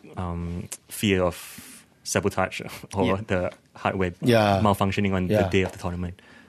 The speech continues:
Speaker 1: Okay. So, um, are governments and, uh, the private sector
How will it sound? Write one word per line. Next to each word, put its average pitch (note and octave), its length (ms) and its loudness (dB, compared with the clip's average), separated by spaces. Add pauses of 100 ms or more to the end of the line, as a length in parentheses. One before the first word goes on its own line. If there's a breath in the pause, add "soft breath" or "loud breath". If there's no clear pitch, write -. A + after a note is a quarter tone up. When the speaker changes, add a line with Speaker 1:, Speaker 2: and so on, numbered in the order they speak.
(140 soft breath)
Speaker 1:
Okay. G#2 320 -8 (320 loud breath)
So, A#2 300 2
um, A2 480 6 (340)
are G#2 120 0 (160)
governments A#2 960 2 (160)
and, F2+ 420 0
uh, F2+ 260 0
the G2+ 100 -2
private F#2+ 280 0
sector G2+ 600 2